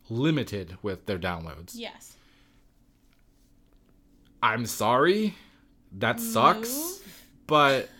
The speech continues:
Speaker 1: that's not their problem.
Speaker 2: Yeah, it's not. I guess if it was, like, a situation where you were forced to download an eighty-four gig update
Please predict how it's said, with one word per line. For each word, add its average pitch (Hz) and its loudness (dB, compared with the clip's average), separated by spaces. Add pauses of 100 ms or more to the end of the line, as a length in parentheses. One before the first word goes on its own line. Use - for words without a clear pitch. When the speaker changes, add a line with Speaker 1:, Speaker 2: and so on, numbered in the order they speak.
Speaker 1:
that's 135 0
not 131 2
their 120 0
problem. 87 -2
Speaker 2:
Yeah, 240 -8 (260)
it's 220 -18
not. - -14 (1000)
I 254 -2
guess 277 -2
if 285 -4
it 247 -4
was, 233 -8
like, 208 -8 (840)
a 220 -8
situation 208 -10
where 175 -10 (1000)
you 233 -8
were 214 -8
forced 202 -10
to 220 -6
download 196 -4
an 196 -10
eighty-four 196 -10
gig 190 -8
update 185 -6